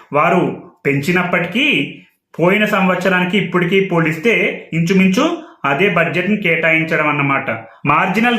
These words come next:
rise in allocation for farming, fisheries.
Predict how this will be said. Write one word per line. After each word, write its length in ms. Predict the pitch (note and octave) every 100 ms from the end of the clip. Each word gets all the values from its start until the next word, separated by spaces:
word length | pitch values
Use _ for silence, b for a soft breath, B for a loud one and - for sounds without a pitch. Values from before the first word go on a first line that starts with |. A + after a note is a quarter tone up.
| F3
rise 280 | E3 D#3+ - - _ _ D#3
in 60 | E3 D#3
allocation 480 | C#3+ F3 F3 F#3 F#3
for 100 | A3 - - - - _
farming, 380 | C#3+ C#3 E3 C#4 - - - _ -
fisheries. 460 | E3 E3 C#3+ C3+